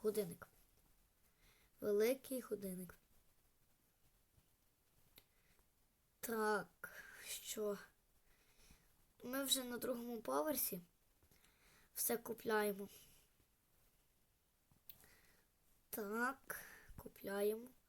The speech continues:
Забираємо, точніше, папірчики. Йдемо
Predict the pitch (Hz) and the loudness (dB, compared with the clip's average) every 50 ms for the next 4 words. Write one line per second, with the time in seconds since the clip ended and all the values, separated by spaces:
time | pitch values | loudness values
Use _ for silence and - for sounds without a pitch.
0 | _ _ - - - - - - - - - 214 220 190 - 220 226 226 226 214 | _ _ -20 -20 -20 -20 -20 -20 -16 -8 -4 -4 -2 0 2 4 4 4 4 4
1 | 208 202 - 202 190 - - 214 196 - - 196 - - - 151 - - 208 190 | 0 0 0 0 0 0 -2 -2 -2 -2 -2 -4 -8 -10 -16 -12 -6 -2 -2 -2
2 | 165 - - - 180 - 269 302 - _ _ _ - - _ _ _ _ _ _ | -2 -2 -8 -8 -4 -4 -4 -4 -6 _ _ _ -20 -20 _ _ _ _ _ _
3 | _ _ - _ _ _ - - - - - _ - - _ - - 269 240 - | _ _ -20 _ _ _ -20 -20 -20 -20 -20 _ -20 -20 _ -6 -4 0 6 8
4 | 277 269 277 294 311 294 285 285 277 269 233 | 8 8 8 6 4 4 4 4 4 4 2